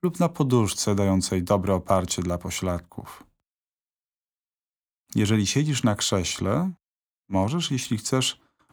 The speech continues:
podłożyć sobie pod biodra cienką poduszkę lub koc, aby biodra znajdowały się nieco wyżej niż kolana.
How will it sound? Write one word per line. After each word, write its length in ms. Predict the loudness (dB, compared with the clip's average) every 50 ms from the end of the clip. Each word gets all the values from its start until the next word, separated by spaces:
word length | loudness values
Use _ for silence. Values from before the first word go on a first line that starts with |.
| _
podłożyć 560 | -2 0 0 2 2 2 2 2 0 0 -2 0
sobie 240 | 0 2 2 2
pod 220 | 2 0 0 -2 0
biodra 440 | 0 0 0 2 2 2 2 2 2
cienką 440 | 2 2 2 2 2 2 0 0
poduszkę 560 | 0 0 0 0 0 0 0 0 0 0 2 2
lub 180 | 2 0 -2
koc, 600 | 0 2 2 2 2 2 -2 -6 -6 -6 -8 -10 _ _ _ _ _ _ _ _ _ _ _ _ _ _ _ -4
aby 200 | 0 2 2 4
biodra 340 | 4 4 4 6 4 4 4
znajdowały 560 | 4 4 4 4 2 4 4 4 4 4 2
się 120 | 2 0
nieco 240 | 0 0 0 0 0
wyżej 340 | 0 0 0 2 2 2 2
niż 160 | 2 2 0
kolana. 580 | 0 0 2 2 2 2 0 -2 -4 -6 -10